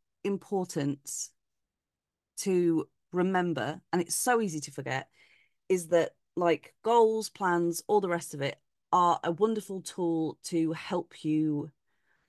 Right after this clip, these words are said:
kind of direct your life and your purpose in the way that you wish it to go.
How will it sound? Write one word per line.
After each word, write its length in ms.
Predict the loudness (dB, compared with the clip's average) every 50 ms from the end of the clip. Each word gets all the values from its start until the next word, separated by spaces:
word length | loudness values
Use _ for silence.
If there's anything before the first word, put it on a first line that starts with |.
| _ _ _ _ _ _ _ _ _ _ _ _ _ _ _ _ _ _
kind 200 | -6 -2 0 0
of 100 | 0 0
direct 460 | 0 0 0 2 0 0 -2 -2 -4 -2
your 120 | -2 0
life 440 | 0 0 0 0 -2 -4 -8 -10 -6
and 120 | -2 -2 -2
your 100 | -2 -2
purpose 440 | -2 -2 -2 -2 -2 -4 -6 -6 -4
in 120 | -2 -2
the 80 | 0 0
way 200 | 0 0 0 0
that 160 | -2 -4 -4
you 140 | -4 -4 -2
wish 220 | 0 -2 -2 -2
it 120 | -6 -10 -10
to 60 | -10
go. 380 | -6 -6 -4 -4 -4 -6 -8